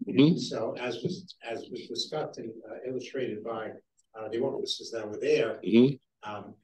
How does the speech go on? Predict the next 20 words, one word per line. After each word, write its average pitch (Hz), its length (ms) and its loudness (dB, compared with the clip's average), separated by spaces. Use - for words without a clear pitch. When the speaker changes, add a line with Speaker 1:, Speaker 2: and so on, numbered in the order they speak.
Speaker 2:
this - 220 -2
could - 160 0
be 226 380 2
if - 160 -10
they 123 160 2
injured 120 460 0
themselves, 143 560 0
got 139 200 4
injured, 143 500 8
Speaker 1:
Mm-hmm. 120 180 6
Speaker 2:
if - 160 0
they - 160 -4
go 120 140 -2
in 120 120 -4
any 135 240 -2
type 127 340 -6
of, 113 260 -4
uh, 113 220 -8
uh, 113 120 -6
situation, 120 960 0